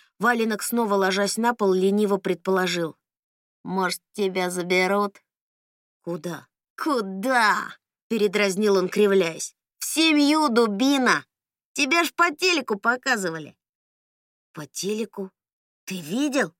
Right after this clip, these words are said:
«Ага, мы все в игровой смотрели!» гоготнул он. «Я хочу найти маму и папу, я хочу в семью!» «Я ничего такого не говорил!»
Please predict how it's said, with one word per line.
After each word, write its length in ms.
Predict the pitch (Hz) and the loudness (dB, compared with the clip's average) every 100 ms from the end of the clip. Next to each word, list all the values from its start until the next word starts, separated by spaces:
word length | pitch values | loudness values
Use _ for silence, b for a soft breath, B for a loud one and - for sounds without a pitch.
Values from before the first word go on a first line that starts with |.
| _ _ _ _ | _ _ _ _
«Ага, 480 | 180 170 160 180 247 - 440 349 294 _ - | -2 0 2 2 0 -4 -10 -10 -18 _ -8
мы 300 | 220 262 247 | -2 -2 -2
все 320 | - 311 254 | -2 0 0
в 80 | 233 | 2
игровой 480 | 233 254 254 240 | 2 4 4 2
смотрели!» 760 | 208 240 247 247 247 226 190 - _ _ - | 0 0 0 2 0 2 0 -2 _ _ -8
гоготнул 640 | 165 175 175 180 170 156 | -4 -2 -2 -2 -4 -2
он. 180 | 143 170 _ B B B | -6 -8 _ B B B
«Я 200 | - 226 | -2 0
хочу 360 | 226 214 - 226 | 0 -2 -2 0
найти 420 | 226 208 202 226 | 2 2 2 2
маму 600 | 226 240 359 440 226 240 | 4 4 4 4 4 4
и 140 | 247 240 - | 4 2 0
папу, 500 | 302 440 277 - 254 | 2 2 2 -2 -4
я 220 | 220 214 | -2 -2
хочу 420 | - 202 202 226 | 0 -2 -2 -6
в 60 | 185 | -6
семью!» 1000 | - 220 220 226 208 254 381 494 - - _ _ _ _ _ _ | -6 -4 -4 -4 -4 -2 -2 -2 -6 -12 _ _ _ _ _ _
«Я 100 | 160 | -12
ничего 420 | 165 170 - 190 196 | -10 -6 -4 -4 -4
такого 400 | 190 190 196 196 | -6 0 2 4
не 140 | 202 | 4
говорил!» 580 | 190 220 233 220 170 | 2 2 2 2 0